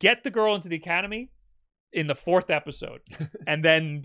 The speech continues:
Speaker 1: and now what?
Speaker 2: Now what? Yeah.
Speaker 1: Na-, and then, and then the next episode after that was this weird, bizarre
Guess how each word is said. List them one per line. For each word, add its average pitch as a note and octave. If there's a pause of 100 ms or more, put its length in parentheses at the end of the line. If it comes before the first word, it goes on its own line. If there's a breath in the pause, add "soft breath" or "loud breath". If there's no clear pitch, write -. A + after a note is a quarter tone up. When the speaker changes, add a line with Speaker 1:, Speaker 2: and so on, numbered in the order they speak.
Speaker 1:
and D#3+
now G3
what? D3+
Speaker 2:
Now D3+
what? A2+
Yeah. B2
Speaker 1:
Na-, F3+
and F#3+
then, B3
and F#3
then G3
the F3
next G#3
episode A3
after E3+
that B3
was E3
this D3+
weird, E3
bizarre D#3+